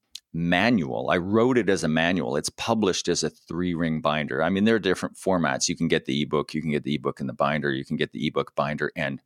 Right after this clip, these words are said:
four hours of video support. But I really wrote it to be a, like, a desk reference where you would, you would, um, read it once through. I hope it's enjoyable enough that you can read, like, most of it through.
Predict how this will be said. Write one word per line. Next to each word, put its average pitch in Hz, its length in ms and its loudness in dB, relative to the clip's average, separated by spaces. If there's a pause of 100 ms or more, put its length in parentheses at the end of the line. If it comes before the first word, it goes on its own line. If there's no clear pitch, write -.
four 78 240 0
hours 71 300 0
of 69 100 -8
video 101 280 2
support. - 500 -2 (540)
But 90 100 2
I 82 40 4
really 135 420 4
wrote 101 340 4
it 82 160 2 (140)
to 95 100 -4
be 92 460 0 (540)
a, 92 120 2 (240)
like, 87 160 -4
a 82 100 -4 (120)
desk 90 400 2
reference 80 580 -4
where 98 100 2
you 95 200 2
would, 90 220 2 (200)
you 98 300 -2
would, 87 200 2
um, 76 280 -2 (300)
read 127 320 2
it - 160 0
once 101 800 0
through. 90 600 0 (200)
I 85 100 -2
hope 131 280 0
it's - 140 -4
enjoyable 92 580 2
enough 78 240 -2
that - 100 -8
you 85 60 -6
can 82 160 -6
read, 78 320 -4
like, 78 140 -6
most 135 360 2
of 85 100 -4
it - 160 -4
through. 76 400 -4